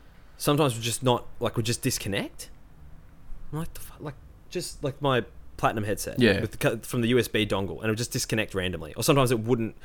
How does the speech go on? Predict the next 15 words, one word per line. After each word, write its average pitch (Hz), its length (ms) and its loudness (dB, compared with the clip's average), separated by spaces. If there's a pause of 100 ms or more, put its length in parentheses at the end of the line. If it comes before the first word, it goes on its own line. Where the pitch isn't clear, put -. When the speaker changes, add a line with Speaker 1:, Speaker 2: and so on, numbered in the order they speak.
(120)
Speaker 1:
like, - 180 -2
you 110 60 0
turn 131 180 2
the 107 80 0
PlayStation 101 380 0
on, 95 120 0
you 92 80 -4
turn 107 200 -2
the 90 60 -2
headset 101 220 0
on, 90 100 0
it - 20 -6
just 92 160 -6
wouldn't 95 320 -2
work. 85 340 -6